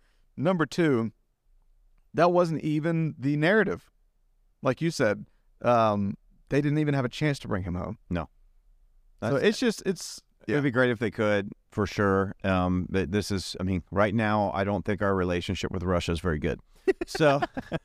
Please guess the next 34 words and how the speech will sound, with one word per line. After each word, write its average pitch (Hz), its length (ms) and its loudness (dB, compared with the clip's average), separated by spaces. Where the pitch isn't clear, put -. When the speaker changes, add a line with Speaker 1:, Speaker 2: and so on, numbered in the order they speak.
Speaker 1:
<laughs> - 600 -14
Speaker 2:
so 151 240 4
I, 151 120 -4
I 143 180 4
will 208 180 4
say, 165 360 2
I 143 220 4
am 156 300 -2
kind 147 380 -2
of 143 100 -6
surprised 110 580 2
that 98 120 2
it 87 40 0
happened 95 320 -2
at 78 80 0
all. 64 200 -4
Speaker 1:
Yeah. 104 260 -2
Speaker 2:
Just 170 200 -2
with, 190 140 2
with 160 120 -4
the 170 80 -2
climate 143 480 0
Speaker 1:
Right. - 140 -4
Speaker 2:
that 127 140 2
we're 117 180 4
in 104 240 2
with, 90 220 2
you 95 240 -2
know, 80 80 0
Russia 98 500 4
and 82 240 0
Ukraine 92 580 0
and 82 480 0
what 82 240 0